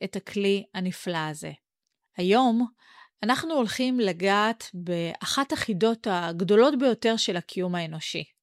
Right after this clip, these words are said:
הנושא שמעסיק אותנו, שמפחיד אותנו, ושמנהל אותנו לא מעט מאחורי הקלעים. המוות. מה זה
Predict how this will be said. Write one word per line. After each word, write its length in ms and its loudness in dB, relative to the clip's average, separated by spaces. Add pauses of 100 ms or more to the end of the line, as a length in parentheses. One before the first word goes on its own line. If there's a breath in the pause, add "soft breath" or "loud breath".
הנושא 600 2
שמעסיק 880 -2
אותנו, 500 -4 (420)
שמפחיד 720 -2
אותנו, 500 -6 (500)
ושמנהל 840 0
אותנו 400 -2
לא 260 4
מעט 520 0 (380)
מאחורי 600 -2
הקלעים. 640 -6 (720 soft breath)
המוות. 680 0 (960 soft breath)
מה 180 4
זה 100 0